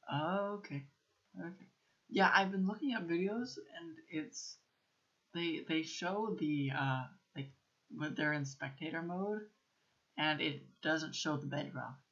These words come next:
and that's why I was, like, confused a bit. This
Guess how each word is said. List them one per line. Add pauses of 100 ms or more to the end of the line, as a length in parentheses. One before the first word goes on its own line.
(140)
and
that's
why
I (120)
was,
like,
confused
a
bit. (960)
This